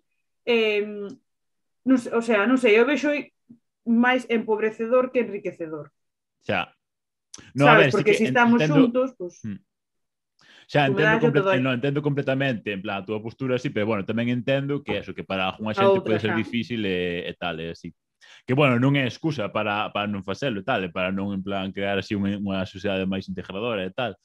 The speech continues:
Speaker 2: Pero, bueno, iso, que, que entendo a postura da, da xente migrante, que eso, que se atopa nun país distinto, ou, ou, bueno, que non é migrante, ou que xa naceu aquí, pero, bueno, que, que iso. Bueno, é, é compli-, é complicado, é
Speaker 1: Xa,
Speaker 2: así.
Speaker 1: no, sí, a ver, sí.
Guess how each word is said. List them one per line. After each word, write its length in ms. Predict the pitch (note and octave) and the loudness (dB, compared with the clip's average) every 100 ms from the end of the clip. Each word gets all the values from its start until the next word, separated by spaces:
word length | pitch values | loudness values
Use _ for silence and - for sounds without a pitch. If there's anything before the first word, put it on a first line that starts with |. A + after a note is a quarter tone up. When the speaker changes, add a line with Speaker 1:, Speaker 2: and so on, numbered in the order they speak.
| _ _ _ | _ _ _
Speaker 2:
Pero, 160 | G2 F2+ | -4 -2
bueno, 160 | F2+ F2+ | -2 -4
iso, 200 | - D2+ | -8 -8
que, 240 | F2 F#2+ | -6 -6
que 120 | - A2+ | -4 -2
entendo 320 | G#2+ B2+ B2+ | 0 2 2
a 40 | B2 | 0
postura 400 | A#2 C3+ C3 B2+ | -4 -2 0 0
da, 100 | G#2 | -2
da 80 | F#2+ | -6
xente 280 | F#2+ G#2 A2 | -6 -2 0
migrante, 600 | A2 G#2 A#2+ A#2+ A2+ A#2+ - | 0 0 0 0 -2 -8 -8
que 80 | |
eso, 120 | E2+ E2 | -12 -12
que 80 | E2+ | -12
se 80 | E2 | -8
atopa 240 | F#2 F#2+ | -6 -4
nun 160 | G2 F#2+ | -4 -4
país 160 | G2 | -6
distinto, 640 | G2 F#2 A2+ A2+ A2+ A#2 A#2 _ _ _ _ | -8 -10 -6 -8 -6 -10 -10 _ _ _ _
ou, 320 | - G2 G2 A2+ | -4 -2 -2 0
ou, 40 | |
bueno, 160 | C#3+ A#2+ | 0 0
que 80 | A2+ | 0
non 100 | C3 | 0
é 60 | C3 | 0
migrante, 420 | G#2+ - D#3+ G#2 | -4 -2 -2 -2
ou 160 | G2 G2+ | -6 -8
que 80 | G2 | -6
xa 80 | |
naceu 320 | B2 A2 G2 F#2+ | -4 -4 -4 -6
aquí, 240 | - C3+ | -4 -6
pero, 240 | - F2 | -6 -6
bueno, 240 | G#2+ G2+ E2 | -6 -6 -8
que, 480 | D2 F2 E2+ F2 - | -10 -10 -8 -10 -10
que 120 | F#2 | -8
iso. 400 | B2 - - - _ _ _ - - _ _ _ | -8 -8 -14 -16 _ _ _ -20 -20 _ _ _
Bueno, 240 | F2+ E2+ F2 | -10 -10 -10
é, 160 | - G#2+ - | -8 -6 -6
é 60 | G#2+ | -8
compli-, 240 | G#2 F#2+ | -8 -8
é 80 | A2+ | -8
complicado, 480 | A2+ F2 E2 D#2 D2+ | -6 -8 -8 -8 -6
é 80 | D#2 | -6
Speaker 1:
Xa, 320 | D#2 F#3+ E3+ | -2 0 0
Speaker 2:
así. 60 | F#3+ | 0
Speaker 1:
no, 160 | G3+ F#3 F#3 | 2 4 4
sí, 80 | F#3 | 4
a 40 | F#3 | 4
ver, 200 | E3 - | 2 -2
sí. 240 | F3+ D#3 | -6 -6